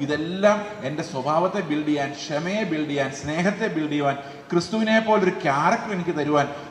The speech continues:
ദൈവം ഈ ഓരോത്തിനെയും ഉപയോഗിച്ചു എന്ന് അന്ന് നമ്മൾ തിരിച്ചറിഞ്ഞിട്ട് ഞാൻ പറ-, അന്നേരം പറയും, "കർത്താവേ, ഇതേ മനുഷ്യനെ കൊണ്ട് തന്നെ എന്നെ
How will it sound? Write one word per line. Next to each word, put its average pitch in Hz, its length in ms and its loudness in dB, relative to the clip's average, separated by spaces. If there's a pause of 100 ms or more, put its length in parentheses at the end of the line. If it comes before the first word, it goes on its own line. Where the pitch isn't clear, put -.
(140)
ദൈവം 165 240 6
ഈ 156 100 -2
ഓരോത്തിനെയും 208 960 4
ഉപയോഗിച്ചു 190 540 4
എന്ന് 160 140 0 (340)
അന്ന് 220 560 0
നമ്മൾ 196 200 2
തിരിച്ചറിഞ്ഞിട്ട് 180 540 -2
ഞാൻ 170 180 0
പറ-, 160 160 2
അന്നേരം 180 220 2
പറയും, 151 240 6 (300)
"കർത്താവേ, 156 400 4 (120)
ഇതേ 170 260 2
മനുഷ്യനെ 180 520 2
കൊണ്ട് 202 220 4 (100)
തന്നെ 185 340 4
എന്നെ 180 140 2